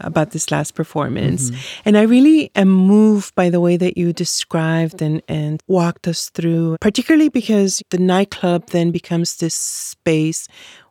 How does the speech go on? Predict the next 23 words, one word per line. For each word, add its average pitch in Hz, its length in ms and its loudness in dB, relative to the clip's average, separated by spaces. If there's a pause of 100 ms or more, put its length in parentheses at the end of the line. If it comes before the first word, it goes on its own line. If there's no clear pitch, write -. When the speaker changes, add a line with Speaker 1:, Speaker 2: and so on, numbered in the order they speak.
Speaker 1:
where 160 840 0
through 180 640 0 (420)
the 165 160 -2
garment, 165 680 0 (120)
there's 160 320 0
a 151 300 -4 (120)
coming 196 360 2
into 175 380 -2
life 160 500 0 (320)
or 160 120 0
growing 160 600 0 (520)
out 165 140 -4
of 156 120 -8
something 165 380 -4
that 151 320 -6
was 151 480 -8 (200)
dead 151 360 0
or 160 120 -2
Speaker 2:
Mm-hmm. 147 100 -2
Speaker 1:
perceived 156 420 -4
to 170 60 -8
be 151 180 -4 (100)
dead, 139 320 -2